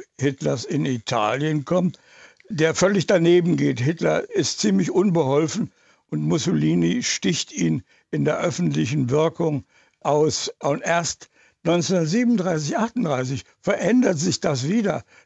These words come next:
Dann ist Deutschland und Hitler der starke Partner und Mussolini wird zunehmend zu dem Achsenpartner, der bald das Nachsehen hat und auch, äh,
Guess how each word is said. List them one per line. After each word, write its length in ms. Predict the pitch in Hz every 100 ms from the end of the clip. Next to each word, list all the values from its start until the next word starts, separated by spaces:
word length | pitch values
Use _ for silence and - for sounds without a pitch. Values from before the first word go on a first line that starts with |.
| -
Dann 240 | 175 226
ist 300 | 202 - - -
Deutschland 680 | 139 180 220 - 156 123 -
und 140 | 135
Hitler 500 | 107 254 - 147 - _ _ -
der 200 | 143 143
starke 480 | - 156 160 -
Partner 540 | 160 151 165 160 175 143 _ _ _ -
und 340 | 147 143 -
Mussolini 800 | 165 160 170 151 165 185 190 180 - - _ _ -
wird 300 | 147 160 -
zunehmend 840 | - 208 214 196 175 175 165 147 - _ _ _
zu 320 | - 180 160
dem 480 | - 196 156 147 - _
Achsenpartner, 1040 | 170 175 - 180 - 143 139 151 160 143 - _ _ -
der 300 | 135 151 -
bald 360 | 190 135 131 135
das 180 | 139 113
Nachsehen 760 | 127 127 - 156 117 101 - -
hat 220 | 120 120
und 340 | - 135 127
auch, 360 | - 139 123 -
äh, 160 | 135